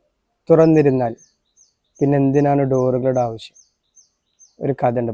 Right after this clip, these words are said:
പറയാം. ദുബായിൽ കെ എഫ് സിയുടെ പുതിയ മാനേജർ ചാർജ് എടുത്തപ്പോൾ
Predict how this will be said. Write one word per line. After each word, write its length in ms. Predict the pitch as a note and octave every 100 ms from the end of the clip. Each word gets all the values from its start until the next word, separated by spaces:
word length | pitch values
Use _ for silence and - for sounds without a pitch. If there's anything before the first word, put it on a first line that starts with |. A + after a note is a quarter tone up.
| B2+
പറയാം. 260 | A2+ G#2 _ _ _ _ _ _ _ _ _ _ _ -
ദുബായിൽ 480 | E3 E3 F3 F3 E3 D3+ _ _ _ _ _ _ _ _ _ _ -
കെ 160 | D3+ D#3
എഫ് 140 | -
സിയുടെ 260 | D#3+ D3+ C#3+ C#3+
പുതിയ 320 | C3 D3 C#3
മാനേജർ 400 | C3 B2+ B2 B2+ -
ചാർജ് 280 | A#2+ A#2+ A#2+
എടുത്തപ്പോൾ 380 | A#2 A#2 A#2+